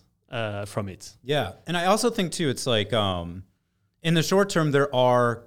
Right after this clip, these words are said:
Speaker 2: customers who are going to be in a buying cycle for the product that you're pushing.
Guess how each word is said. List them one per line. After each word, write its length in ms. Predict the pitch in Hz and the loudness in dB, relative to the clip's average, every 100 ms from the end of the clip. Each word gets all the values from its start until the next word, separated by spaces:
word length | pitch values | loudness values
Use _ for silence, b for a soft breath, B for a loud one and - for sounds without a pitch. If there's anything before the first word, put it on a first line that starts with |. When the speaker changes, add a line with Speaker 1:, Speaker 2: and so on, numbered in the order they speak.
| 151 | -6
Speaker 2:
customers 540 | 147 - 110 98 98 | -6 -6 -6 -4 -6
who 100 | - 107 | -6 -6
are 60 | 101 | -4
going 300 | 110 107 104 | -6 -6 -8
to 60 | |
be 360 | 92 104 101 95 104 | -8 -8 -8 -10 -8
in 80 | 113 | -8
a 60 | 95 | -6
buying 420 | 104 117 117 104 | -4 -4 -2 -6
cycle 720 | - 92 90 104 92 90 92 - | -8 -8 -8 -10 -10 -10 -14 -16
for 120 | 113 | -14
the 80 | 98 | -12
product 680 | - 113 95 90 - - | -2 -2 -2 -6 -12 -18
that 100 | 98 | -16
you're 220 | 90 90 - | -14 -12 -8
pushing. 420 | 104 - 82 110 | -8 -8 -16 -20